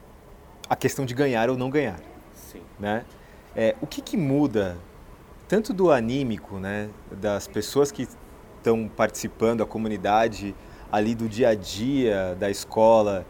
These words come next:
Speaker 1: e obviamente tá todo mundo na expectativa de ganhar.
Speaker 2: De ganhar, sim.
Speaker 1: É, mas tem também a parte financeira, de planejamento, o que pensar pra daqui um ano, dois anos, três anos. É, qual que é o impacto de não ganhar o carnaval?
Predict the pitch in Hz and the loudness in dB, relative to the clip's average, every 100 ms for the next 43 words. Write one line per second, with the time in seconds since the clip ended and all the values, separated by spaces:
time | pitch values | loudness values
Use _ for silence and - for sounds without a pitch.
0 | - 147 202 - 117 131 113 107 113 120 | -10 -8 -8 2 2 4 0 -2 -4 -8
1 | 113 113 120 139 - 147 170 - 139 135 | -8 -8 -6 -6 -4 -4 -4 0 0 2
2 | 170 - 220 113 107 127 160 107 90 - | 0 0 4 6 8 8 6 4 0 -8
3 | - - 101 117 113 110 110 110 107 98 | -14 -8 -2 4 6 8 8 6 4 2
4 | - - - - - - 214 285 320 349 | -6 -14 -16 -16 -14 -6 -2 0 2 2
5 | 165 160 180 180 - 302 - 123 131 151 | 2 0 0 -2 -4 -6 -2 4 6 6
6 | 104 92 92 101 127 117 - 120 127 139 | 4 0 -6 -4 -2 -2 2 2 4 2
7 | 104 104 139 120 - 104 - 143 - 135 | 0 0 0 -2 -4 -6 -4 -2 2 2
8 | 117 123 123 120 110 107 127 127 110 127 | 2 4 4 2 -2 -2 -2 0 0 -2
9 | 113 110 104 117 113 113 104 104 117 113 | -2 -2 -2 -4 -4 -4 -2 0 -2 -4
10 | - - - - - 139 - 208 - 349 | -14 -20 -20 -10 2 2 2 -4 0 2
11 | 175 - 170 - 151 127 127 131 127 131 | 2 4 4 4 -6 -6 -2 -2 0 2
12 | 151 196 180 180 127 120 117 135 117 110 | 4 4 2 2 2 2 0 0 0 0
13 | 98 95 85 | -2 -4 -8